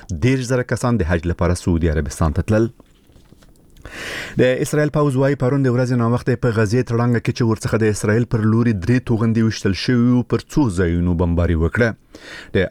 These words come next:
اسوسییټډ پریس خبري اژانس د راپور له مخې د اسرائیل پوځ په یو بیان کې وویل چې هلیکاپټر او جیټ جنګي الوتکو د سخت دریځې حماس ډلې تر ځمکې لاندې تاسیسات په نښه کړي وو. له غزې د اسرائیل پر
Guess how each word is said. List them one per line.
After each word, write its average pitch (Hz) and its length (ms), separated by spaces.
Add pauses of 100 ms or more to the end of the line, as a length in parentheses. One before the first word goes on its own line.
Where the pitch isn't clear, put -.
اسوسییټډ 95 520
پریس - 200
خبري 98 280
اژانس 95 260
د 95 80
راپور 95 300
له 98 100
مخې 110 200
د 113 120
اسرائیل 87 340 (100)
پوځ 101 280
په 107 120
یو 104 200
بیان 101 260
کې - 160
وویل 98 320
چې 107 60 (420)
هلیکاپټر 120 420 (140)
او 117 100
جیټ 120 500
جنګي 104 320
الوتکو 110 340
د 98 120
سخت 95 280
دریځې 87 380
حماس 101 380
ډلې 113 280
تر 90 140
ځمکې 82 320
لاندې 82 340
تاسیسات - 560
په 92 140
نښه - 240
کړي 82 220
وو. 113 100 (760)
له 104 120
غزې 98 300
د 101 100
اسرائیل 98 380
پر 95 100